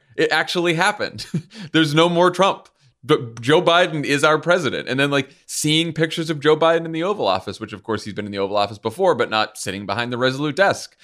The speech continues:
signing executive orders, seeing Jen at the briefing, Jen Psaki, the White House press secretary, do, give the briefing,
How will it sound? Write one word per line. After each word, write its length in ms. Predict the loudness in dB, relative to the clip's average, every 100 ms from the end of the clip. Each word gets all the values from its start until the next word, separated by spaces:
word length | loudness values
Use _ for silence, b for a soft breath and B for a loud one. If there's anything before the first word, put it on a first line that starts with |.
| b
signing 460 | -6 -2 0 0 -2
executive 500 | 0 0 0 -4 0
orders, 420 | 0 0 -4 -10 b b
seeing 460 | -4 2 2 2 2
Jen 260 | 2 4
at 100 | 4
the 60 | 2
briefing, 500 | 2 0 0 -4 -4
Jen 180 | -6 -2
Psaki, 380 | 0 0 -2
the 100 | -2
White 160 | 0 2
House 140 | 2
press 220 | 0 0 0
secretary, 460 | -6 -6 -6 -6
do, 100 | -6
give 240 | -6 -6 -6
the 80 |
briefing, 380 | -4 -4 -4 -6